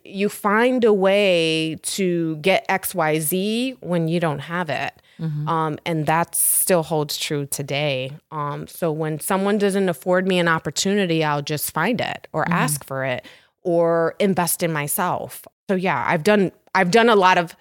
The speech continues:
Speaker 1: self-investing throughout my career. So
Speaker 2: Yeah.
Speaker 1: that would be something I would say, uh, for leaders that are looking to level up is don't wait for someone to give you a hall pass and say you're gonna get promoted or you're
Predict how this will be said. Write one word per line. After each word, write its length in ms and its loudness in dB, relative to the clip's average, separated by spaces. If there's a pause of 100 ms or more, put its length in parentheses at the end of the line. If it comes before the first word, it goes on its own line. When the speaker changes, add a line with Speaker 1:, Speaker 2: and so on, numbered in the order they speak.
Speaker 1:
self-investing 960 0
throughout 380 -2
my 120 -4
career. 580 -8
So 120 -16
Speaker 2:
Yeah. 120 2 (100)
Speaker 1:
that 80 0
would 120 4
be 120 2
something 420 -2
I 100 -2
would 180 -4
say, 360 -2 (440)
uh, 340 0
for 240 -4
leaders 500 0
that 140 0
are 120 -2
looking 380 -4 (100)
to 120 -4
level 520 -2
up 380 0 (400)
is 380 2 (140)
don't 280 -2
wait 240 0
for 140 -8
someone 540 -2
to 120 -6
give 240 -2
you 140 0
a 100 2
hall 360 2
pass 640 -2 (240)
and 160 -2
say 580 2 (180)
you're 220 0
gonna 180 2
get 200 0
promoted 500 0
or 60 -2
you're 160 -4